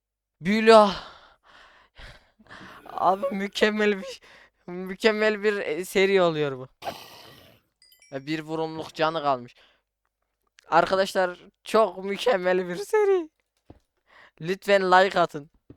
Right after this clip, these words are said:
Şuradan bir, e, tahta falan alayım da bari. Abi, alacak şey yok yani. Şunla belli edelim. Bir videoyu kapatacaktım abi.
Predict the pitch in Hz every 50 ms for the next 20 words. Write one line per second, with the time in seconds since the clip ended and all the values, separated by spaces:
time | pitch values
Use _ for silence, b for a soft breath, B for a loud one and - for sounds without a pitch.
0 | _ _ _ _ _ - - - 147 143 160 156 160 156 156 160 156 147 104 -
1 | - _ _ - _ - - _ _ _ - - _ _ - 160 151 156 - -
2 | 160 160 - 170 160 156 151 143 147 156 160 165 165 165 156 139 123 - _ _
3 | _ _ _ _ _ - 123 127 127 123 120 _ _ _ _ - - 117 127 131
4 | 139 147 113 - - - - _ - - - 127 135 143 143 156 156 - - -
5 | 147 147 151 156 151 139 _ - 131 117 110 110 113 - _ _ _ _ _ _
6 | - - - 160 170 170 170 156 156 147 143 135 123 127 117 120 110 117 _ _
7 | _ _ _ _ - _ _ - - 123 - - - _ - 147 143 151 156 165
8 | 180 170 156 156 156 170 156 156 151 139 151 143 - - 143 147 143 143 139 131